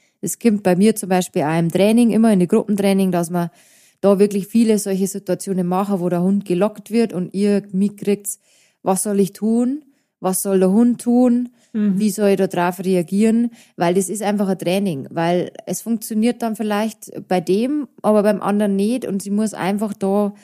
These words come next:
Speaker 1: ähm, mitkriegen, was soll ich machen. Ich möchte, wie wir letztes Mal schon geredet haben, dass wenn dich jemand lockt, dass du da sitzt, bis ich sag, „Ja gut, und dann, ähm, geh her, mach Platz, dann hol ich mir den Menschen her und dann darf dir der Mensch streicheln.“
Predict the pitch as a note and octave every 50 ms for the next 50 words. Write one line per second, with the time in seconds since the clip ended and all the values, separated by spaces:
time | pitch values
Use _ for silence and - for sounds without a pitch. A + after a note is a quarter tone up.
0 | _ _ _ _ _ _ _ _ _ - F3+ F3+ F3+ F3 - - G3 G#3 A#3 A3+
1 | - A#3 A3+ A3 G#3 F#3+ F#3+ G3 - - G3 F#3 F3 E3 E3 D#3+ D3+ D3+ - -
2 | G3 A#3 A#3 A#3+ A#3 A#3 A#3 A#3+ A#3 - - F#3+ F3+ F3 F3+ F3 F3+ F3+ - -
3 | F3+ E3 - D#3+ - G3 G#3 A3 G#3+ - A3 G#3+ G#3+ G#3 G3+ G#3 - _ _ _
4 | _ _ - E3 E3 - F3 G3 G#3 G3 F#3 F3 F#3+ F3 F3 E3 D#3 F3+ A3 A3+
5 | A3 _ - F3+ E3+ - - E3+ - - G3+ A#3+ C4+ - C#4 C4+ - - - -
6 | _ _ - C4 C#4+ C#4 C#4 C#4+ B3 A#3 A3+ G3+ G#3+ A3 A3+ A3 - - _ _
7 | _ _ _ _ _ _ _ - F3+ F#3+ F#3+ E3 F#3+ G3+ G#3 G3 G3+ F#3+ - F3
8 | E3+ E3+ F3+ F#3+ F#3 F#3+ F#3 F#3 - _ _ _ _ _ _ _ _ E3+ F3+ F3+
9 | F3+ F3 E3+ - - _ _ _ _ _ _ - F#3 F3+ F3 F3+ F#3 G3 G3+ G#3+
10 | G#3 G#3 - _ _ _ _ _ _ _ _ _ _ _ - E3 D#3+ - _ -
11 | G#3 G#3 A3+ A3 - - G3 F3 F3+ F#3+ F#3+ F#3 F3+ E3 F3 E3+ F3 F3+ F#3+ G3
12 | - - E3+ E3 F3+ G3 G#3+ A3+ G#3+ G#3 F#3 F#3 F3+ F3 - - G3 F3+ F3 E3+
13 | E3+ D#3+ D#3 - - - D3+ C#3+ D3+ D3 D3+ B2+